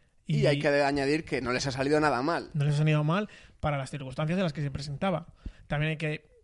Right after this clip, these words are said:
Speaker 2: comentar que era el primer anuncio de los Open de, eh,
Speaker 1: Tia.
Speaker 2: Tia Claire Tommy. Es la primera vez que participaba en un anuncio en directo en, eh, de CrossFit.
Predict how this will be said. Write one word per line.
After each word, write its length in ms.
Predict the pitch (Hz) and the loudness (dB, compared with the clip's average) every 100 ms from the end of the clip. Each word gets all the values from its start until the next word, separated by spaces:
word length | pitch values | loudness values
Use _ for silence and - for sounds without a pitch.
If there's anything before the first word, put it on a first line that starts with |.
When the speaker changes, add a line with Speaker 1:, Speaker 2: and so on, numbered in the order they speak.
| - | -8
Speaker 2:
comentar 420 | 151 147 175 147 | -6 -4 -4 -6
que 220 | 135 131 _ _ - | -10 -16 _ _ -8
era 180 | 156 151 | -4 -2
el 240 | 147 147 | -2 2
primer 340 | - 151 151 | 2 2 0
anuncio 480 | 151 156 156 - 147 | 2 2 4 2 2
de 180 | 143 143 | -2 -6
los 260 | 143 143 - | -6 -8 -2
Open 360 | 175 - 143 135 | 4 8 8 6
de, 440 | 135 135 135 - _ _ | -6 -6 -10 -14 _ _
eh, 140 | 151 | -8
Speaker 1:
Tia. 140 | 143 131 | -2 -2
Speaker 2:
Tia 80 | |
Claire 200 | 151 147 | 0 -2
Tommy. 340 | 143 170 226 277 - | -2 -2 -2 -6 -10
Es 80 | 151 | 0
la 80 | 139 | 4
primera 180 | 143 | 4
vez 60 | 139 | 2
que 80 | 151 | -6
participaba 540 | 147 143 139 143 147 | -8 -6 -8 -6 -6
en 60 | 143 | -4
un 60 | 147 | -6
anuncio 420 | 143 147 - 151 | -6 -8 -8 -8
en 60 | 143 | -6
directo 380 | 147 147 - 135 | -6 -8 -8 -12
en, 200 | 135 139 _ _ _ _ _ - | -12 -14 _ _ _ _ _ -12
eh, 260 | 156 147 143 | -10 -8 -10
de 80 | |
CrossFit. 400 | 147 170 202 254 | -8 -8 -8 -12